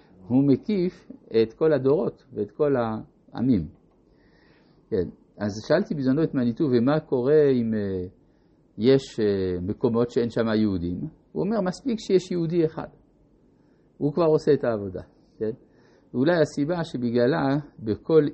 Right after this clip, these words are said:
אי באוקיינוס השקט אתה תמצא בית חב"ד. אולי בגלל זה. כן, טוב. הם עסוקים שמה בליקוט הניצוצות.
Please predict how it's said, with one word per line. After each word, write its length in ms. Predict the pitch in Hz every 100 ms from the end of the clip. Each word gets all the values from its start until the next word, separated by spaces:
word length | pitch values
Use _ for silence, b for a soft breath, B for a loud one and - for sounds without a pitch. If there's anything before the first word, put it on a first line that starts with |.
| -
אי 160 | 170 127
באוקיינוס 680 | 107 107 98 - 147 156
השקט 540 | 139 - 127 180 151 -
אתה 180 | - 123
תמצא 400 | - 117 110 127
בית 200 | 113 107
חב"ד. 320 | 104 90 82 - - _ _ b b b b b - -
אולי 200 | 107 113
בגלל 320 | 110 104 92
זה. 120 | 90 - _ _ -
כן, 120 | 101 80 - _ _
טוב. 160 | 110 - - _ _ -
הם 180 | 98 104
עסוקים 400 | 104 120 - 160
שמה 280 | 117 120
בליקוט 540 | 135 117 107 107 156 143
הניצוצות. 760 | 113 107 - 95 - 101 -